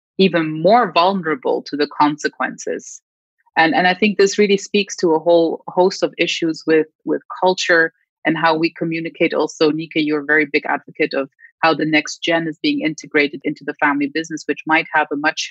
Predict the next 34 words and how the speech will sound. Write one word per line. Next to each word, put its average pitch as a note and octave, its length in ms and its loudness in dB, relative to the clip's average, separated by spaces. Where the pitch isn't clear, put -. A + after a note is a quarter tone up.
higher D#3 260 2
alertness D3+ 800 -2
to - 120 0
certain, D3 640 0
to D#3 80 -4
certain D3+ 340 -2
issues D3+ 640 -2
or C3 120 -6
just D3 240 -10
uh, - 40 -4
these D3 180 -2
digitalization D#3 920 -2
phase, D#3 380 -2
uh, C#3+ 200 0
issues - 360 -6
that D3 100 -2
we D3+ 120 -18
have D3 180 0
right D3+ 160 -2
now. D3+ 160 0
So G#3 340 2
why G#3+ 280 2
do D#4 80 2
you D4 160 4
think E3+ 400 -2
we F3+ 120 6
have F#3+ 300 0
this F#3+ 200 2
level F3 240 0
of D3 140 -4
denial C#3 500 0
in E3 100 -6
particularly G3 600 0
vulnerable D#3 680 -2